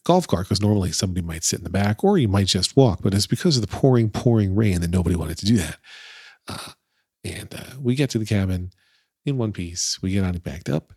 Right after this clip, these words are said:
or unpacked, I should say. And then we, uh, we leave, we being me. In the cabin, though, you know, there were no counselors. I never met any of Ani's counselors. And, uh, there were a couple other kids, but it was pretty quiet. There was a kid who Ani's very close friends with, and they were talking, uh,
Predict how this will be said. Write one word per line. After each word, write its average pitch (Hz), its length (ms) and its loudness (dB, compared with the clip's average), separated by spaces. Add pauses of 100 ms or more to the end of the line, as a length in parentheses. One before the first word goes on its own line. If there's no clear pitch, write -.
or 87 200 -4
unpacked, 143 360 -2
I 87 60 -8
should - 140 -10
say. 165 200 -4 (340)
And 120 120 0
then 127 200 2
we, 135 240 -2
uh, 143 340 -4 (720)
we 107 120 2
leave, 147 520 -2
we 107 140 6
being 95 220 2
me. 104 220 0 (320)
In 165 120 8
the 143 80 4
cabin, 104 340 2
though, 76 220 -12
you 113 80 0
know, 87 80 -4
there 85 100 -4
were 82 80 -4
no 113 220 4
counselors. 98 460 -2
I 107 80 0
never 113 180 4
met 110 140 4
any 104 140 2
of 98 80 0
Ani's 95 220 0
counselors. 87 440 -4 (640)
And, 92 420 0
uh, 82 380 -6
there 104 100 0
were 101 140 4
a - 20 -4
couple 90 220 -4
other 82 120 -8
kids, 104 380 -4 (100)
but - 80 -6
it 95 40 -2
was 92 100 -4
pretty 214 280 -2
quiet. - 500 -6
There 139 100 2
was 117 100 2
a 117 40 -10
kid 135 180 0
who 98 140 -2
Ani's 82 280 -8 (120)
very 82 160 -6
close 87 240 -4
friends 165 240 0
with, 147 220 2
and 78 140 -12 (380)
they 175 100 0
were 160 120 2
talking, 131 560 0
uh, 78 160 -12